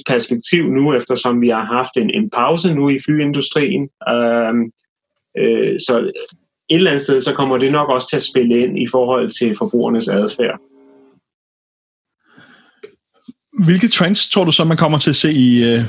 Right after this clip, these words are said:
Speaker 2: i loyalitetsprogrammerne i fremtiden? Øh, hvor, hvor bevæger vi os hen i, øh, en ting er, hvad de, hvad loyalitetsprogrammerne burde gøre, men, men, øh,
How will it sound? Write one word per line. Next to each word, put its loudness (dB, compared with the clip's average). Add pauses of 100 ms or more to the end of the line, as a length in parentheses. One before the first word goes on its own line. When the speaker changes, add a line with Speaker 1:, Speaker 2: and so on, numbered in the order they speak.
(360)
Speaker 2:
i 2
loyalitetsprogrammerne 2
i 2
fremtiden? -2 (100)
Øh, -2 (180)
hvor, 0
hvor 0
bevæger 2
vi 2
os -2
hen -2 (240)
i, 0
øh, -4 (220)
en 2
ting 0
er, 0
hvad 0
de, 2
hvad 0 (300)
loyalitetsprogrammerne -2
burde 4
gøre, 0
men, 0
men, -2
øh, -6